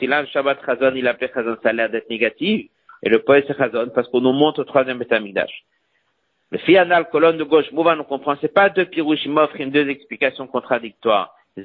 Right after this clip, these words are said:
Shachim et Mazel Hazé. Baim Bahem, Shach, ils viennent suite l'un à l'autre. Dans le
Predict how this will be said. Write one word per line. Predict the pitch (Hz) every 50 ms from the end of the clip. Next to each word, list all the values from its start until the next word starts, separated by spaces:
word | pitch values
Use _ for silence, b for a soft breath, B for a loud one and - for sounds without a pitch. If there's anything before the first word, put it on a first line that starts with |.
| 95 101 107 - -
Shachim | 156 143 151 156 160 220 240 262
et | 254 247
Mazel | 220 196 165 143 147 139 135 127
Hazé. | 117 104 104 101 - - _ _ _ _ _ -
Baim | 117 127 135
Bahem, | 131 135 151 190 208
Shach, | 196 - 196 - 147
ils | 139
viennent | 143 147 143 139
suite | - - - 226 - -
l'un | 175 165 147
à | 131
l'autre. | 127 113 101 - b b b b -
Dans | 90 95 156 202 233
le | 220